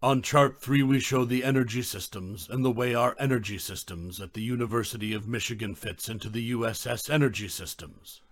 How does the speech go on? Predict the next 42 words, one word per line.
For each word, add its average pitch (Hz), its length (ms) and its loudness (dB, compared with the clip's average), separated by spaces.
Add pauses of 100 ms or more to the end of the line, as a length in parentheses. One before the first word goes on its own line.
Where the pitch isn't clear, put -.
We 147 160 10
are 156 100 12
getting 143 380 6
closer 123 560 2
and 127 240 0
closer 107 420 -2
to - 140 -10
getting 104 340 -2
on 110 140 0
the 117 80 -2
same 123 340 0
page. - 640 -10 (140)
When 147 200 10
the 147 180 8
energy 147 460 8
systems 135 580 2
first 135 400 4
came 127 240 2
out 117 260 2
ten 127 280 2
years 117 300 2
ago, 98 400 -4 (100)
they 123 140 6
were 131 160 8
not 127 260 6
correct, - 480 -6
and 92 160 -6
so 110 160 0
I 92 100 2
decided 87 540 -2
to 110 100 -6
do 123 220 2
our 123 220 10
own 98 280 0
and 110 140 -4
see 156 240 2
if 139 140 4
it 120 80 -2
was 117 160 -2
going 98 260 -6
to 123 100 -4
work. 104 440 -4